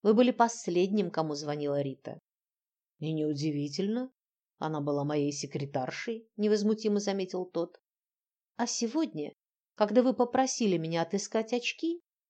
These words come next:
я обнаружила в вашем столе ключ от той же квартиры». Лобов мотнул головой. «Ну, хорошо. Положим, у нас с Ритой была интимная связь. Я приходил в ту квартиру иногда. Но это не преступление».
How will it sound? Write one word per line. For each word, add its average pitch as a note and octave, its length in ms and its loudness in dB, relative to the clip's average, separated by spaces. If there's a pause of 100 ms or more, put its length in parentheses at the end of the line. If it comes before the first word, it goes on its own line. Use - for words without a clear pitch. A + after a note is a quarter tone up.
(140)
я F#4 140 6
обнаружила F4 560 2
в A3 60 2
вашем A3+ 260 0
столе G#3+ 320 2
ключ A#3 380 -2
от E3+ 160 -4
той F#3+ 120 2
же E3 140 -4
квартиры». C#3+ 680 -4 (920)
Лобов F#3+ 380 -2
мотнул C#3+ 340 -4
головой. C#3 500 -6 (760)
«Ну, G3+ 200 6
хорошо. D#3 640 -6 (560)
Положим, G#3+ 540 8
у E3+ 40 0
нас E3 220 0
с - 80 -6
Ритой E4 240 2
была E3 300 2
интимная D#3+ 480 -4
связь. C#3 520 -6 (460)
Я G4+ 120 2
приходил F#3 440 4
в - 80 -16
ту F3 120 -6
квартиру D#3+ 580 -2
иногда. E3 480 2 (640)
Но D#3 100 -4
это D#3 180 0
не F#3+ 80 2
преступление». E4+ 920 2